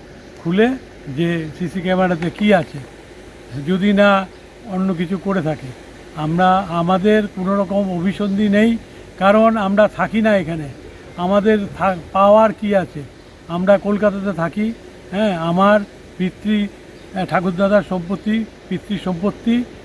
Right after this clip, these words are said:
এটা রক্ষা করার জন্য আমরা এসছি, হ্যাঁ, সেই জন্য যতটুকু কাজ করার ততটুকু করছি, এই হলো আমার বক্তব্য। সেটাতে ও আবার অন্যরকম রং দিয়ে দিয়েছে এই কথাতে।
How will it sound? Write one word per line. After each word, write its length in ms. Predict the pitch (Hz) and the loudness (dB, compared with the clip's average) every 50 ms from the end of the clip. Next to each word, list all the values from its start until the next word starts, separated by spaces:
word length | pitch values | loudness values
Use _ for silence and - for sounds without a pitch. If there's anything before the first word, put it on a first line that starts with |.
| - - | -10 -6
এটা 220 | 160 160 190 196 | -4 2 2 2
রক্ষা 320 | 180 190 185 - - 180 190 | 4 4 2 2 0 -4 -2
করার 300 | 180 202 202 208 190 175 | 0 2 2 2 2 2
জন্য 240 | 214 208 202 208 | -2 0 0 0
আমরা 260 | 214 190 180 180 185 185 | 0 0 2 2 0 0
এসছি, 520 | 170 175 185 - - - - 247 262 269 - - - - - - - | 0 0 -4 -6 -8 -4 -2 0 0 -2 -4 -10 -20 -20 -20 -16 -8
হ্যাঁ, 300 | - 226 247 220 180 156 - - - - - - - | -2 0 0 0 0 -2 -6 -12 -20 -20 -20 -16 -6
সেই 160 | - 180 202 190 | -2 0 2 2
জন্য 340 | 208 226 220 226 247 233 | 4 2 4 4 2 4
যতটুকু 460 | 190 208 196 - 214 190 220 196 226 233 | 4 2 2 2 0 -2 -2 -2 -2 -2
কাজ 260 | - 208 196 202 196 170 165 - - - - - | 0 2 2 2 2 0 -6 -14 -18 -18 -10 0
করার 360 | 190 202 208 220 240 247 254 254 - - - - - - | 2 4 6 6 6 4 4 0 -6 -20 -20 -20 -16 -14
ততটুকু 420 | 180 160 - 196 180 208 185 220 190 - | -14 -12 -10 -10 -10 -8 -8 -8 -8 -6
করছি, 380 | 214 190 170 - - - - 135 107 - - - - - - - - - - - - - - - - | -6 -8 -8 -8 -12 -14 -12 -12 -12 -14 -18 -20 -20 -20 -20 -20 -20 -20 -20 -20 -20 -20 -18 -6 0
এই 160 | 175 185 202 | 2 4 4
হলো 180 | 196 196 202 208 | 4 4 4 4
আমার 280 | 196 185 185 196 185 165 | 4 4 2 0 0 0
বক্তব্য। 460 | 165 196 - - - 196 160 139 131 127 117 - - - - - - - - | -2 -6 -6 -6 -8 -8 -8 -8 -10 -14 -16 -16 -20 -20 -20 -20 -20 -10 -6
সেটাতে 600 | 165 175 - 214 220 202 196 240 240 254 262 240 - - - - - - | -6 -4 0 0 0 2 4 2 2 2 2 -2 -6 -12 -20 -20 -12 -6
ও 220 | 160 180 202 220 226 | -2 2 4 4 6
আবার 400 | 214 208 208 202 220 220 226 226 220 - - - - - - | 6 4 4 4 4 4 4 2 0 -10 -18 -20 -20 -18 -8
অন্যরকম 720 | 175 185 208 220 233 247 240 240 214 175 214 226 214 208 180 | -4 -2 0 2 2 2 2 2 2 0 0 -2 -2 0 4
রং 260 | 196 208 220 220 214 | 4 4 4 4 0
দিয়ে 220 | 185 202 202 196 | -2 -2 -4 -4
দিয়েছে 360 | 175 175 175 165 139 - 147 139 - - - - - - - - - | -2 -2 -4 -4 -6 -6 -12 -14 -14 -16 -20 -20 -20 -20 -20 -16 -8
এই 140 | 160 165 170 | -4 -4 -4
কথাতে। 440 | 143 - 143 143 - 139 131 123 127 | -4 -4 -10 -10 -8 -10 -10 -10 -14